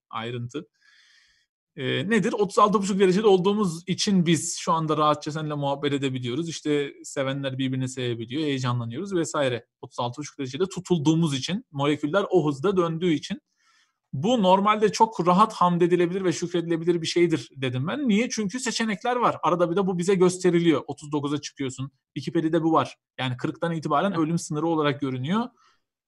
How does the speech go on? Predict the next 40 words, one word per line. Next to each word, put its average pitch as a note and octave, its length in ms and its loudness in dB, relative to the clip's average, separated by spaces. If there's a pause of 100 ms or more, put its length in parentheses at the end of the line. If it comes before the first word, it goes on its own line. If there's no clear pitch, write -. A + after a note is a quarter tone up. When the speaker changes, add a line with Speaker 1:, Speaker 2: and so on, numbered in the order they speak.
Speaker 1:
Ee, B2 440 -4
kırk D3 340 -4
iki, D#3+ 220 -10
kırk D3+ 220 -4
üçten D#3 260 -6
itibaren D3 460 -4
yaşayan D#3+ 360 -4
yok D3+ 180 -4
zaten. A#2 260 -8
Altta D3 340 -2
da D3 80 2
gene B2 240 -2
benzer A#2+ 280 -4
oranlar A#2 380 -6
var. G3 180 -4
Yani C3+ 240 0 (220)
hassas C3+ 420 -2
ayarcıları C#3+ 1300 0 (460)
bir C3+ 280 0
şey C#3+ 160 2
yapmak C#3 360 2
gerekirse D#3 500 0
bu E3 120 4
hassas D3+ 360 2
ayar G#3+ 220 2
her A#3+ 160 6
an G3+ 160 8
hassas C3 440 -2
ayar. A#2 220 -8
Big C3 180 -4
Bang'de, C3+ 300 -4
Big C#3 200 -14
Bang'de C#3+ 340 -8
bu C#3 60 -2
işin D3 220 -8
bir C#3+ 40 -2
alakası C3+ 440 -4
yok. B2 80 -8
Şu E3+ 120 -6
anda G3 300 -2